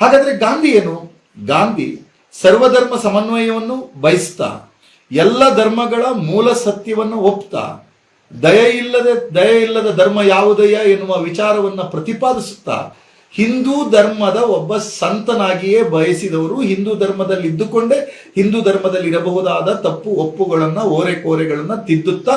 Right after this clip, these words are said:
ಅದಕ್ಕೊಂದು ಪರಿಪೂರ್ಣತೆಯನ್ನು ಹುಡುಕೊಳ್ಳುತ್ತಾ, ಮತ್ತು ಸದಾ, ಆ, ಭಗವದ್ಗೀತೆಯ ಸ್ಪಷ್ಟ ಆರಾಧಕರಾಗಿ,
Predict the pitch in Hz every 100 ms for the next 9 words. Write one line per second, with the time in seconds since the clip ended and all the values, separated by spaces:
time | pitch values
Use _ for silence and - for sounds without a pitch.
0 | - - - 175 202 - 190 196 175 240
1 | 226 285 277 254 - 214 196 165 175 -
2 | 160 151 - 269 285 - _ 123 180 185
3 | 262 - 135 180 233 277 - - - 139
4 | 139 139 - 175 208 175 196 196 175 160
5 | 143 123 - 127 - 208 185 107 123 160
6 | 147 147 123 120 135 160 160